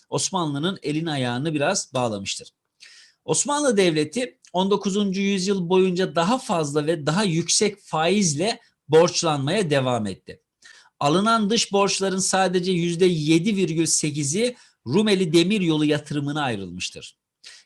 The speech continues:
Geriye kalan büyük kısmı ise plansız ve kontrolsüz kamu harcamalarına, borç taksitlerinin ödenmesine, sarayların yapımına,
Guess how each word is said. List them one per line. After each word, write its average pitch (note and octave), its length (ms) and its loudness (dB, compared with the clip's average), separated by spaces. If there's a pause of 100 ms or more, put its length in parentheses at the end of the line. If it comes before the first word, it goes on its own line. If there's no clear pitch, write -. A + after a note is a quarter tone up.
Geriye C#3+ 320 2
kalan F#3+ 400 -2
büyük F#3+ 220 -4
kısmı F3+ 340 -4
ise F#3 420 -2
plansız F3+ 720 -2
ve F#3+ 140 -2
kontrolsüz E3+ 880 -2
kamu F#3 460 0
harcamalarına, B2+ 920 -2 (380)
borç F3 540 0
taksitlerinin C3 1000 -2
ödenmesine, B2+ 920 -2 (280)
sarayların E3 840 2
yapımına, C#3+ 680 -2